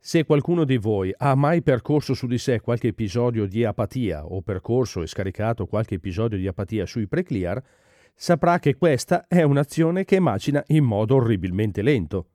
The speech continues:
Bene, questo è perché vi è molto tempo mescolato in essa. C'è un'enorme quantità di tempo per unità di spazio. In altre parole, vi ritrovate con una cosa sbilanciata.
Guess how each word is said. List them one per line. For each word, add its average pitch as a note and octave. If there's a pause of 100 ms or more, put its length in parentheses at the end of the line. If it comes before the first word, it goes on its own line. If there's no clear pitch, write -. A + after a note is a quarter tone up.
(680)
Bene, A#2 (360)
questo E3+
è D#3
perché D3
vi C3
è B2
molto C#3
tempo A#2+
mescolato A#2
in A2+
essa. B2 (800)
C'è A3
un'enorme D3+
quantità C#3+
di E3
tempo C3+
per C#3
unità C3+
di D#3+
spazio. - (520)
In G#2+
altre G#2
parole, A#2 (280)
vi E3+
ritrovate D3
con A#2+
una B2+
cosa G#2
sbilanciata. F#2+